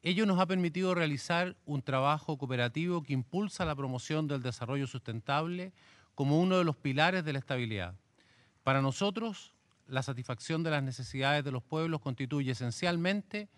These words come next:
un trabajo de colaboración por la paz. Esta visión está presente en la oea, en unasur,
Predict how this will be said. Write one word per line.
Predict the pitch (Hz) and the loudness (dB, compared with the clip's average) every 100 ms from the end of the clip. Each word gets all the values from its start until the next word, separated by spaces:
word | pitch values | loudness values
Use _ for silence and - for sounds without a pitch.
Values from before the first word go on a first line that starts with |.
| _ _ _ | _ _ _
un | 160 175 | -4 -2
trabajo | 147 143 151 156 - 156 | 0 2 2 2 -2 -6
de | 131 | -6
colaboración | 117 175 160 139 120 - 147 143 | -2 0 2 0 -2 -2 -2 -2
por | 131 | -2
la | 117 | -4
paz. | 101 87 - - _ _ _ _ _ - - - _ | -4 -6 -10 -20 _ _ _ _ _ -20 -20 -20 _
Esta | - - 220 | -6 2 2
visión | 208 - 208 233 233 - _ _ | 2 2 0 0 -2 -10 _ _
está | 147 - | -4 0
presente | 170 151 - 175 165 | 2 2 0 -2 0
en | 151 | -2
la | 123 | 0
oea, | 120 156 185 190 190 - | 2 2 2 0 -6 -4
en | 135 | -2
unasur, | 120 110 - 202 190 | 0 -2 0 -2 -2